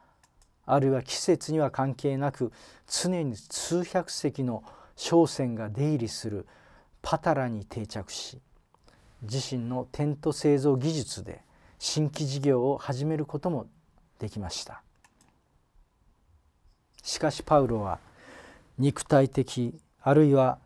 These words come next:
経済的な利点を持つそれらの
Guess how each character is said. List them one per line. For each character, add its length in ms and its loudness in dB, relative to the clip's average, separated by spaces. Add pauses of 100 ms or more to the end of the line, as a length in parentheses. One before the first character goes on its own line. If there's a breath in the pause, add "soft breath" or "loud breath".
経 260 6
済 220 6
的 220 2
な 120 2
利 180 2
点 360 4
を 80 -2
持 140 2
つ 300 -6 (2750 soft breath)
そ 240 0
れ 120 8
ら 160 4
の 280 -2